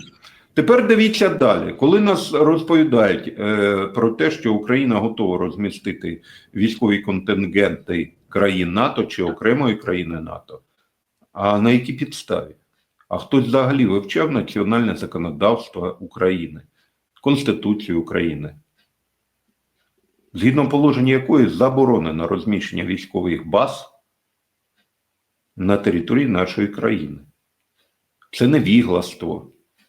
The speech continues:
чи популізм? Тоді постає питання, що треба вносити зміну в українську вже конституцію, правильно?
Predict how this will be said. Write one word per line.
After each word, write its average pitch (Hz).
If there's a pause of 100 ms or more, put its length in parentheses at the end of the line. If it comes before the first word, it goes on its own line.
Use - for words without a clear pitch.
(560)
чи 160
популізм? 92 (960)
Тоді 170
постає 196
питання, 180
що -
треба 127
вносити 123
зміну 131
в 92
українську 104
вже 98
конституцію, -
правильно? 131